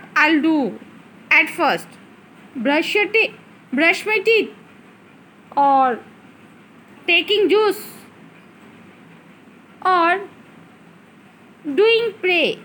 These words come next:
prayer to God, or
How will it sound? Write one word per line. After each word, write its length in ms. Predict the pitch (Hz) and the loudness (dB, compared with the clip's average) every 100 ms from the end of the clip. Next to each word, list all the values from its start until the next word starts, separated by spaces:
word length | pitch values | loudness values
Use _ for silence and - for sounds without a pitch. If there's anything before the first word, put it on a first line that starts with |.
| - - - - - - - - - - | -20 -20 -20 -20 -20 -20 -20 -20 -20 -6
prayer 400 | 403 392 403 440 | -2 0 0 2
to 120 | 392 | 0
God, 280 | 220 160 - - - - - - - - - - - - | -2 -4 -6 -12 -20 -20 -20 -20 -20 -20 -20 -20 -6 0
or 380 | 285 254 427 | 2 2 -2